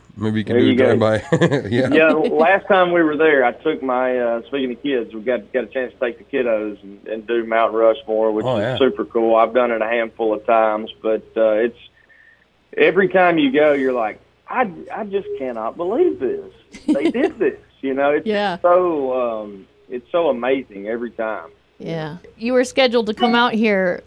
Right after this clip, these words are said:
Speaker 3: before the pandemic hit. People were so excited, and then they were bummed, but now they're super excited again. Every concert lately has been sold out here, so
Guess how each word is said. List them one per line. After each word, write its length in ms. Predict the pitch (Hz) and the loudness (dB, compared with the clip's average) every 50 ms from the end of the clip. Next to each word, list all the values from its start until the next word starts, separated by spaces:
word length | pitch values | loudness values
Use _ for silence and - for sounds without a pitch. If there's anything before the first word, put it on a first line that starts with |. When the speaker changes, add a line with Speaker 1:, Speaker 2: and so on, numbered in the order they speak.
| _ _ 196 | _ _ -4
Speaker 3:
before 300 | 208 233 - 233 233 214 | -4 -2 0 0 0 0
the 80 | 202 | 0
pandemic 640 | 202 - 240 233 226 220 208 220 214 214 208 185 - | -2 0 0 0 2 2 2 0 0 0 -2 -4 -6
hit. 300 | - - 190 180 180 190 | -4 -2 -2 -2 -2 -2
People 240 | - 226 196 214 202 | -4 -4 -2 -2 -2
were 160 | 202 208 202 | 0 -2 -2
so 180 | 202 - 240 240 | -2 0 0 0
excited, 640 | 233 226 - - 233 208 208 208 208 202 208 190 202 | 0 0 -2 0 2 2 2 2 2 0 0 -2 -2
and 100 | 196 196 | -2 -2
then 320 | 208 208 196 185 175 170 | -2 -2 -2 -4 -4 -2
they 120 | 190 208 214 | 0 0 2
were 140 | 208 214 196 | 2 0 -2
bummed, 420 | 175 190 208 208 214 208 208 196 | 0 0 2 2 2 0 -2 -4
but 140 | 202 208 214 | -4 0 0
now 140 | 220 233 233 | 0 2 2
they're 100 | 233 226 | 0 -2
super 300 | 214 - 254 214 247 240 | -2 -4 -4 0 0 0
excited 420 | 226 226 - - 226 220 214 214 190 | 0 0 0 0 0 0 0 -2 -2
again. 220 | 185 214 208 196 | -2 -2 0 0
Every 240 | 214 240 233 269 240 | -2 -2 -4 -4 -6
concert 460 | - - 233 226 226 226 - 208 190 | -6 -4 -2 -2 -2 -2 -2 -4 -2
lately 280 | 185 196 190 - - 185 | -2 -2 -2 -2 -2 -4
has 120 | 180 180 | -4 -4
been 140 | 190 208 196 | -6 -6 -6
sold 300 | - - 214 214 202 190 | -2 -2 0 0 2 2
out 220 | 208 190 190 - | 2 2 2 2
here, 240 | 180 202 170 165 165 | 0 0 0 0 0
so 380 | 165 - - 185 165 160 156 | -2 -2 -4 -4 -2 -2 -4